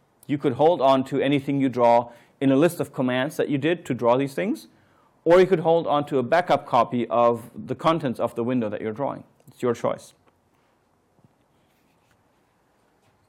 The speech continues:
So basically, we've got two things. Either the G L is the drawing, or the application is asked to do it, or any higher level is asked to do it.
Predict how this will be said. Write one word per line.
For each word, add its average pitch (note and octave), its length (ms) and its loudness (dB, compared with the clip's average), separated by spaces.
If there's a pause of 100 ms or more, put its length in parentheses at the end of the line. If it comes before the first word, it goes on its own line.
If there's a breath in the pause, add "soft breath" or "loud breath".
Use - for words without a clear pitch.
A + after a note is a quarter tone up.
(880)
So G3 240 6
basically, G#3+ 640 2
we've E3 220 2
got E3 180 2
two G3+ 160 -2
things. D#3+ 360 0
Either F3 260 2
the C3+ 100 0
G D3+ 140 4
L E3 160 6
is F3+ 140 2
the E3 100 -2
drawing, C3 520 2
or C3+ 120 2
the C#3 80 0
application C3+ 460 -2
is G2+ 80 -10
asked F#2+ 240 -8
to - 40 -20
do G2 140 -10
it, - 180 -16
or A2+ 360 0
any C3+ 180 2
higher B2 300 2
level G#2+ 340 0
is G2+ 140 -10
asked G2 240 -8
to G#2+ 60 -20
do G2 120 -10
it. - 140 -16